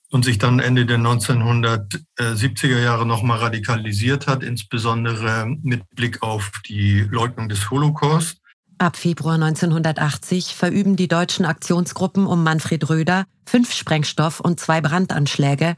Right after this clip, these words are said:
Speaker 2: auf Flüchtlingsunterkünfte in Zirndorf, Lörrach und Leinfelden sowie auf das Landratsamt Esslingen, wo eine Auschwitz-Ausstellung gezeigt wird. Beim Anschlag auf ein Übergangsheim für Flüchtlinge in Hamburg sterben am zweiundzwanzigsten August neunzehnhundertachtzig zwei Vietnamesen.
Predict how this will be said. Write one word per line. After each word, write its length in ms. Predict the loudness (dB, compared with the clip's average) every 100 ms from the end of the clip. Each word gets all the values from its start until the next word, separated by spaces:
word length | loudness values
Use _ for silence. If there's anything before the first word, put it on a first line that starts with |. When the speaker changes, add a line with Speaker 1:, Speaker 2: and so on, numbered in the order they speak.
| -8 -10 0
Speaker 2:
auf 200 | 0 0
Flüchtlingsunterkünfte 1200 | -2 0 0 0 0 0 0 0 0 0 -2 -2
in 260 | 0 -2
Zirndorf, 600 | 0 0 2 2 0 0
Lörrach 440 | 0 0 0 -2 0
und 180 | 0
Leinfelden 760 | 2 2 2 2 2 2 0 -4 _ -4
sowie 320 | 0 2 2
auf 100 | 2
das 200 | -2 0
Landratsamt 720 | 2 2 0 -2 0 0 0
Esslingen, 520 | -2 0 0 0 -2 -6 -12 0
wo 120 | 2
eine 200 | 4 2
Auschwitz-Ausstellung 880 | 0 0 -4 -2 -2 0 0 2 2
gezeigt 460 | 0 0 0 0
wird. 240 | -2 -2 -6 _ _ _
Beim 180 | 0 2
Anschlag 440 | 2 2 0 0
auf 120 | 0 0
ein 120 | 0
Übergangsheim 720 | 2 2 2 -2 0 0 0
für 140 | 0
Flüchtlinge 580 | -2 -4 -2 0 0 2
in 160 | 2 2
Hamburg 500 | 2 2 0 -2 -10 -6
sterben 400 | 0 2 2 0
am 160 | -2
zweiundzwanzigsten 800 | 0 0 2 0 0 0 -2 0
August 420 | 0 0 -2 0
neunzehnhundertachtzig 1120 | 0 0 0 0 2 0 0 -2 -4 -4 -6
zwei 380 | -4 0 2 0
Vietnamesen. 760 | 0 0 2 2 2 2 0